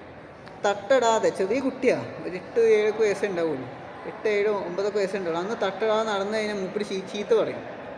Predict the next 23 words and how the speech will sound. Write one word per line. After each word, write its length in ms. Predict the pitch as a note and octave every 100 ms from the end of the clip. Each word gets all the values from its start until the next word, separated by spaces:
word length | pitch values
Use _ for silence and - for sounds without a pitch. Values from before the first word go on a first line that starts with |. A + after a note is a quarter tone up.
| - - - -
അതുപോലെ 280 | F#3+ A3 A#3+ A#3
നമ്മൾ 160 | A3+ A#3+
ഇടുന്ന 180 | A3+ A#3+ G3+
ഡ്രസ്സുകൾ 340 | G3 - B3 A#3+
നോക്കിയിട്ട് 280 | G#3 - G3 F3+
ചീത്ത 160 | E3 E3
പറയും. 200 | C3+ C3+ - - - - -
ഈ 60 | C#4 A3+
എട്ട്, 260 | - - C#4
ഏഴ് 120 | A3+ A#3
വയസ്സായ 240 | A3+ A3 G#3+
കുട്ടിക്ക് 400 | G#3 A3 G#3 G#3 G3 F#3
അല്ലെങ്കിൽ 260 | F#3 G3+ F#3
ഒമ്പത് 160 | F#3
വയസ്സായ 200 | G#3+ G3+ F#3
കുട്ടിയൊക്കെ 280 | F3+ F#3 F#3
ഇടുന്ന 160 | F3+ E3
ഡ്രസ്സിനൊക്കെ 380 | D#3+ F#3 F3+ F3
ചീത്ത 160 | D#3 D3 D#3+
വേണ്ടത് 240 | D#3 D3+ B2+
എന്ത് 200 | C3+ F3+ D#3
കാര്യമുള്ളത്? 640 | B2 B2 C#3+ D3 C3 B2+ - - - - -
ഇതൊക്കെയാണ് 380 | F#3 B3+ C4+